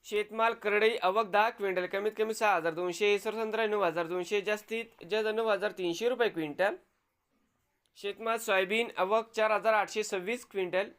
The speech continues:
जाते पिवळा, कमीत कमी चार हजार एकशे साठ सरसंद्राई, चार हजार पाचशे सोळा जास्तीत जास्त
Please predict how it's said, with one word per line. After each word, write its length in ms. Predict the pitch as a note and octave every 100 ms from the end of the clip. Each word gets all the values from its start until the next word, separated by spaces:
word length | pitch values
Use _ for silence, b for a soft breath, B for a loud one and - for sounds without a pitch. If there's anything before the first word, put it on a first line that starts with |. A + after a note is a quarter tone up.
| D#3
जाते 260 | F#3+ G#3
पिवळा, 340 | F3+ E3+ F3+ G#3+
कमीत 300 | G#3+ G#3 A3 A3
कमी 280 | A3 A3 A#3 b b b -
चार 100 | E3+
हजार 140 | F3
एकशे 320 | E3+ D#3+ F#3+ F#3
साठ 380 | G#3 G#3+ G#3+
सरसंद्राई, 640 | - G#3+ G#3+ A3 G#3+ A3+ A3+ b b b _
चार 140 | E3+
हजार 140 | F3+ F3
पाचशे 380 | F3+ E3+ - F#3
सोळा 340 | - G3 G#3
जास्तीत 580 | F#3+ G#3 - A3+ A#3 - - D#3+
जास्त 180 | G#3